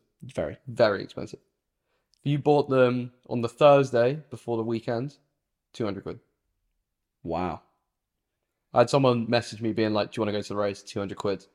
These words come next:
Speaker 2: But I was busy all weekend, so I
Speaker 1: Mm.
Speaker 2: couldn't do it. But next year.
Speaker 1: Next year.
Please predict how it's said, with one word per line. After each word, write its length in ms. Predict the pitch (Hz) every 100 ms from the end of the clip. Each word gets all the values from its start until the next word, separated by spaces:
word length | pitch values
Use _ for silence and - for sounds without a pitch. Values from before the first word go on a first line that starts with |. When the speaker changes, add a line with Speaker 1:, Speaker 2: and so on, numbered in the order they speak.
| _ _ _ -
Speaker 2:
But 80 |
I 20 | 107
was 80 |
busy 280 | 98 104 98
all 80 | 98
weekend, 380 | 95 95 98 95
so 60 | - -
I 40 |
Speaker 1:
Mm. 40 | 90
Speaker 2:
couldn't 200 | 78 104
do 160 | - 98
it. 100 | - _ _ _ _ _ _ _ _ _
But 520 | 165 147 - - - - _ _ _ _ _ _ _ _ -
next 260 | 131 135 -
year. 180 | 80 - _ _ _ _ _ -
Speaker 1:
Next 320 | 120 - -
year. 200 | 85